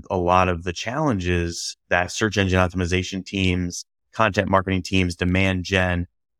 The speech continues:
editorial had getting along effectively. It was, "We think you should write this page." And they were like, "We don't wanna write that page. Why would we write it?" And it's like, "'Cause keywords." And then they were like, "That's not enough of a good reason."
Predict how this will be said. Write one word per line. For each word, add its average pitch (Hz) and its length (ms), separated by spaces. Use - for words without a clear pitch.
editorial 92 920
had 110 300
getting 107 240
along 101 440
effectively. 87 600
It 104 100
was, 95 360
"We 101 180
think 104 200
you 95 100
should 92 140
write 90 180
this 95 200
page." 107 380
And 82 400
they 90 80
were 87 100
like, 87 160
"We - 120
don't 95 120
wanna 147 160
write 85 200
that - 180
page. 104 220
Why 87 200
would 90 160
we 117 120
write 143 260
it?" - 140
And 107 180
it's 104 160
like, 98 240
"'Cause 110 240
keywords." 160 640
And 107 160
then 117 120
they 117 100
were 113 80
like, 117 180
"That's 151 180
not 110 220
enough 104 260
of 98 80
a 104 60
good 92 180
reason." 120 440